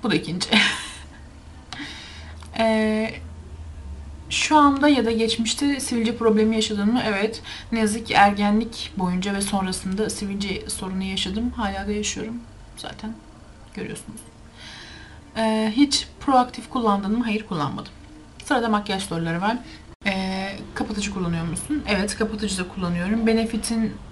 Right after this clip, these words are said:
e, daha önceki videolarımda gösterdiğim kitini kullanıyorum. Bazen Flormar'ın likit kapatıcısını kullanıyorum gözaltım için. Ee, cilt alt tonunu biliyor musun? Evet, oldukça sarı alt tonluyum.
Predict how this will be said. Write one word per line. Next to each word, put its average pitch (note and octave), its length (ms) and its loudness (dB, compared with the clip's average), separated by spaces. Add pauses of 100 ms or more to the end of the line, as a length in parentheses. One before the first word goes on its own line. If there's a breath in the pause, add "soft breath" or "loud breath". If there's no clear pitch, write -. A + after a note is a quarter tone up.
e, G3 320 -4 (160)
daha G3+ 160 8
önceki G3+ 220 4
videolarımda F#3+ 460 0
gösterdiğim G3 460 -2
kitini F#3+ 320 -6
kullanıyorum. E3+ 580 0 (420 loud breath)
Bazen A3 380 6
Flormar'ın G#3 840 2
likit F#3+ 380 -4
kapatıcısını F3+ 600 -4
kullanıyorum E3+ 360 -2
gözaltım E3+ 500 -2
için. C4+ 360 0 (1900 loud breath)
Ee, G3+ 440 4 (1160)
cilt C#4+ 280 6
alt C4+ 260 6
tonunu A3+ 280 6
biliyor A3 180 8
musun? G#3+ 260 6
Evet, G#3+ 160 4
oldukça G#3+ 340 2
sarı G#3 260 2
alt F#3 240 0
tonluyum. E3 460 2